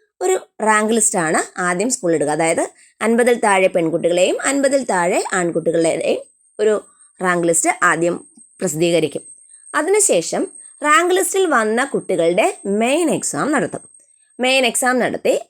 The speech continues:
അവരുടെയും റാങ്ക് ലിസ്റ്റ് അവരുടെ മാർക്കിൻ്റെ അടിസ്ഥാനത്തിൽ എടുത്തു വയ്ക്കുന്നതാണ്. പക്ഷേ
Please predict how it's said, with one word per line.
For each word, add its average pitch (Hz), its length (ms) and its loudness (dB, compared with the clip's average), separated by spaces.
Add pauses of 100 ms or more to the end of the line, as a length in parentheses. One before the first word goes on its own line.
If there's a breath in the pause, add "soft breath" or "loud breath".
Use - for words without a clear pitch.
(120)
അവരുടെയും 196 640 2
റാങ്ക് 160 380 -2
ലിസ്റ്റ് 160 340 0 (460)
അവരുടെ 247 480 2
മാർക്കിൻ്റെ 285 720 0
അടിസ്ഥാനത്തിൽ 170 680 -2 (880)
എടുത്തു 196 240 -4
വയ്ക്കുന്നതാണ്. 190 560 0 (560)
പക്ഷേ 185 300 -2